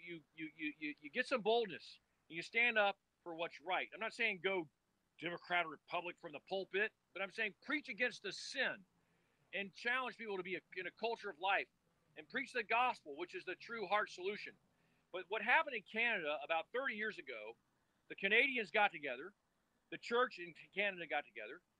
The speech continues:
and they said, "You know what? We're gonna stay in the church.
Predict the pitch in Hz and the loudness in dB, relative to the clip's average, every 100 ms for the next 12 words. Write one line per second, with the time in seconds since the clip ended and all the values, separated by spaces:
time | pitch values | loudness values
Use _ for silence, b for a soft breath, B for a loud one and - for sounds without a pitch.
0 | _ _ 170 202 226 220 262 285 247 247 | _ _ -8 -6 -4 -6 0 0 2 4
1 | 247 - _ _ _ _ _ _ - 247 | 2 0 _ _ _ _ _ _ -6 -2
2 | 240 190 - 202 185 151 175 175 170 | -2 -4 -2 0 -2 -8 -6 -4 -4